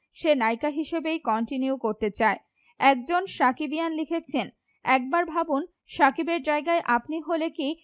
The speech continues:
এই দুই কালসাপকে নিয়ে সংসার করতে পারতেন?" এরা যেভাবে সাকিবকে জাতির কাছে ভিলেন বানিয়েছে,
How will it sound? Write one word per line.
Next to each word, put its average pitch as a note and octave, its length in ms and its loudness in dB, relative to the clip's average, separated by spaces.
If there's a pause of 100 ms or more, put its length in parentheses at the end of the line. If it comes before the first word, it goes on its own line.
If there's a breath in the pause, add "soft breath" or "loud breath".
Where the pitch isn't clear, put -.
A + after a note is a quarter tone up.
(140 soft breath)
এই B3+ 260 4
দুই B3+ 300 -2
কালসাপকে D#4+ 640 -2
নিয়ে D#4+ 200 -2
সংসার B3+ 480 -2
করতে E4 320 -4
পারতেন?" E4+ 460 0 (400)
এরা C4+ 220 4
যেভাবে C#4 560 2
সাকিবকে D#4 580 -2
জাতির A#3 400 -2
কাছে D#4+ 340 -4
ভিলেন B3+ 480 -2
বানিয়েছে, D#4 600 -2